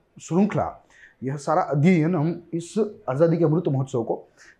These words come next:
समर्पित करते हैं। प्लस यह पूरी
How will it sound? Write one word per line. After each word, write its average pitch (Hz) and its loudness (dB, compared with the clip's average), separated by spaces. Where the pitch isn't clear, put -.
समर्पित 147 -2
करते 117 -4
हैं। 170 -4
प्लस - -6
यह 170 -2
पूरी 185 -2